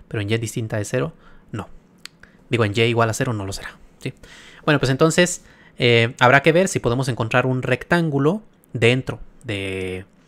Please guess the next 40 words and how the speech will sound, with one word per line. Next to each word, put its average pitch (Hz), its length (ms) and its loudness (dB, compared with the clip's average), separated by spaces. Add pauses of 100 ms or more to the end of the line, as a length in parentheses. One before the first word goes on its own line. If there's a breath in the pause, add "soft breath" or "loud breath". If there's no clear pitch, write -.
(260)
de 113 60 4
esta 117 280 0
región 117 540 -4
y 123 80 -6
distinta 113 380 -4
de 104 100 -4
cero. 147 240 -4 (920 loud breath)
Que 156 220 4
encierre 139 520 0
este 120 200 -2
punto. 104 340 -6
Entonces, - 240 -4
para 139 160 6
eso 147 160 2
hay 151 80 4
que 151 80 0
hacer 147 220 0
un 143 80 0
dibujo 131 320 -2
del 117 120 2
plano 113 220 0
cartesiano. 98 560 -10
Aquí - 140 -6
está 117 100 -2
el 127 60 0
plano 123 180 0
cartesiano. 170 520 -2 (640 loud breath)
La 107 340 4
recta 120 440 0
y 127 80 2
igual 127 320 2
a 143 60 0
cero 175 320 2 (100)
es 117 200 -4
el 110 100 -2
eje 113 260 -6
X, - 420 -4
recordemos. - 640 -8
Esta 120 200 -10
es 107 180 -10